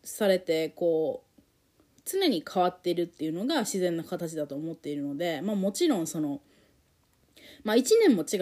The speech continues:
えばだいぶ違うわけですよね。だからその十年、二十年も前の自分っていうのは結構もう別人みたいな感じだから、その思考の仕方も感じ方も、まあ、いる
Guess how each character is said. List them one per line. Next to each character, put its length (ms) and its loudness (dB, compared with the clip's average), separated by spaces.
え 20 -2
ば 100 -6
だ 140 -2
い 60 2
ぶ 80 -6
違 140 -4
う 200 2
わ 80 -2
け 120 -14
で 60 -16
す 80 -14
よ 100 -14
ね。 120 -8
だ 120 -8
か 80 -8
ら 80 -6
そ 100 -8
の 80 -6
十 240 0
年、 220 2
二 120 -4
十 160 -2
年 160 -2
も 100 -4
前 200 -6
の 60 -6
自 160 -8
分 160 -6
っ 20 -8
て 80 -10
い 40 -6
う 20 -6
の 60 -6
は 40 -12
結 240 -2
構 160 -4
も 320 -6
う 20 -6
別 220 -6
人 160 0
み 80 0
た 80 0
い 40 -2
な 60 -4
感 180 -4
じ 80 -6
だ 100 -8
か 120 -16
ら、 480 -4
そ 160 -4
の 60 -2
思 260 -4
考 300 6
の 440 -2
仕 180 -4
方 320 0
も 460 -2
感 300 -2
じ 120 -2
方 300 -4
も、 400 -6
ま 280 0
あ、 80 -12
い 120 2
る 400 2